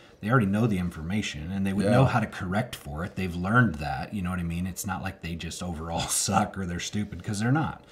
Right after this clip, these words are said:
Speaker 2: Yeah.
Speaker 1: It's just they never practice those very practical things. And so that's,
Speaker 2: Mm-hmm.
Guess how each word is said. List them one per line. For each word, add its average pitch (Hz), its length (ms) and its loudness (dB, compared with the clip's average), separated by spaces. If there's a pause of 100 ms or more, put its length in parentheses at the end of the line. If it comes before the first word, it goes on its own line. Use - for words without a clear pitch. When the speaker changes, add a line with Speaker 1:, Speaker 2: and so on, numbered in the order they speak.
(160)
Speaker 2:
Yeah. - 280 -2 (200)
Speaker 1:
It's 131 140 2
just 131 160 2
they 147 80 4
never 104 260 4
practice 92 540 -4
those 180 220 -4
very 92 260 -4
practical 92 680 -6
things. 92 380 -2
And 90 140 -4
so 104 100 -4
that's, 101 300 0
Speaker 2:
Mm-hmm. 90 220 -2